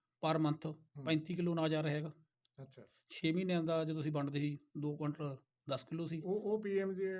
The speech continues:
Speaker 2: ਤੋਂ ਵੱਖਰਾ,
Speaker 1: ਉਹ
Speaker 2: ਵੱਖਰੀ
Speaker 1: ਵੱਖਰਾ,
Speaker 2: ਯੋਜਨਾ।
Speaker 1: ਉਹ ਪੀ ਐਮ ਜੀ ਕੇ ਵਾਈ ਤੋਂ ਵੱਖਰਾ ਅੰਤੋਦਿਆ ਅੰਨ ਯੋਜਨਾ ਤਹਿਤ ਆ ਰਿਹਾ ਜੀ।
Speaker 2: ਹੂੰ।
Speaker 1: ਦੋ ਸਕੀਮਾਂ ਚੱਲ ਰਹੀਆਂ ਪੰਜਾਬ ਦੇ ਵਿੱਚ, ਇੱਕ ਅੰਤੋਦਿਆ ਅੰਨ ਯੋਜਨਾ, ਇੱਕ ਪੀ ਐਮ ਜੀ ਕੇ ਵਾਈ।
Speaker 2: ਹੂੰ।
Speaker 1: ਤੇ ਇਹਦੇ ਵਿੱਚ, ਅ, ਪੰਜ ਕਿਲੋ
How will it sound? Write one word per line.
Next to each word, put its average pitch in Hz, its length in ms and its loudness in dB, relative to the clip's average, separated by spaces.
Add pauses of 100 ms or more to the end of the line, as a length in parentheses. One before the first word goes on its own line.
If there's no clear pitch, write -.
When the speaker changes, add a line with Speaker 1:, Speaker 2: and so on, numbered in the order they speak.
(140)
Speaker 2:
ਤੋਂ 180 300 -4
ਵੱਖਰਾ, 160 320 -4
Speaker 1:
ਉਹ 151 240 0
Speaker 2:
ਵੱਖਰੀ 175 140 2
Speaker 1:
ਵੱਖਰਾ, 175 140 2
Speaker 2:
ਯੋਜਨਾ। - 200 0
Speaker 1:
ਉਹ 208 60 6
ਪੀ 202 200 2
ਐਮ 180 80 4
ਜੀ 175 120 4
ਕੇ 170 140 0
ਵਾਈ 160 100 2
ਤੋਂ 160 100 -2
ਵੱਖਰਾ 151 400 -2
ਅੰਤੋਦਿਆ 180 400 2
ਅੰਨ 175 100 2
ਯੋਜਨਾ 151 280 0
ਤਹਿਤ 123 240 -6
ਆ 117 100 -6
ਰਿਹਾ - 160 -16
ਜੀ। - 60 -20 (120)
Speaker 2:
ਹੂੰ। 135 220 -8 (160)
Speaker 1:
ਦੋ 175 120 6
ਸਕੀਮਾਂ 180 260 2
ਚੱਲ 156 140 0
ਰਹੀਆਂ 143 160 2
ਪੰਜਾਬ 160 180 0
ਦੇ 156 60 0
ਵਿੱਚ, 156 140 0 (460)
ਇੱਕ 160 120 -4
ਅੰਤੋਦਿਆ 156 420 4
ਅੰਨ 180 80 6
ਯੋਜਨਾ, 175 360 2 (440)
ਇੱਕ 185 480 2 (340)
ਪੀ 175 160 2
ਐਮ 165 120 4
ਜੀ 143 120 0
ਕੇ - 120 -8
ਵਾਈ। 117 160 -12 (320)
Speaker 2:
ਹੂੰ। 127 200 -12 (460)
Speaker 1:
ਤੇ 156 220 -2
ਇਹਦੇ 196 180 2
ਵਿੱਚ, 202 200 2
ਅ, 170 380 -2
ਪੰਜ 165 280 2
ਕਿਲੋ 180 460 0